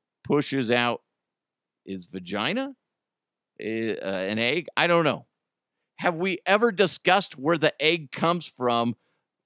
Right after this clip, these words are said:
from the Easter bunny? Have we? Somebody's out there be like, "Oh my God, Duff, really? He ha-, he, he's magical. He's magical, and that's where the eggs come from." Oh my God,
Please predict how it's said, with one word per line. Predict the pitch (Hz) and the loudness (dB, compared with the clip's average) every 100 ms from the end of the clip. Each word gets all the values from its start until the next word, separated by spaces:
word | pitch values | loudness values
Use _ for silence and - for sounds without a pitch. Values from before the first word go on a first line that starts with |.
| _ | _
from | 147 147 | -2 0
the | - | 0
Easter | 202 196 - | 0 0 -4
bunny? | 107 101 76 - _ _ _ | -4 -4 -8 -14 _ _ _
Have | 131 180 170 | 0 0 0
we? | 107 - _ _ _ _ _ _ _ _ - | -4 -10 _ _ _ _ _ _ _ _ -4
Somebody's | - 240 208 139 | 2 4 4 4
out | 131 131 | 2 2
there | 120 110 | 0 0
be | 113 | 0
like, | 120 139 | 0 2
"Oh | 226 247 | 4 4
my | 175 113 | 4 0
God, | 175 120 170 | 0 -2 -2
Duff, | 120 - - - | -8 -6 -8 -8
really? | 226 285 285 269 247 | -4 0 2 0 -4
He | 190 240 233 | -4 -2 0
ha-, | - 233 - - | 2 2 0 -2
he, | 202 - - _ _ | -2 -2 -8 _ _
he's | 170 233 247 160 | -4 0 0 0
magical. | 156 165 214 240 247 - 208 202 - _ _ _ _ _ _ _ _ _ _ | 0 2 2 2 0 -2 0 -2 -6 _ _ _ _ _ _ _ _ _ _
He's | 190 185 | -6 -4
magical, | 127 175 214 - - 143 156 _ _ - | 2 2 2 -2 -6 -4 -4 _ _ -6
and | 135 | -2
that's | 180 190 | -2 0
where | 170 175 | 2 4
the | 170 - | 2 2
eggs | 185 196 151 | 2 2 -2
come | - 196 214 190 | -6 -2 -2 -4
from." | 110 - _ _ _ _ _ | -10 -12 _ _ _ _ _
Oh | 170 | 0
my | 196 180 | 4 2
God, | 127 170 202 165 | 4 6 8 6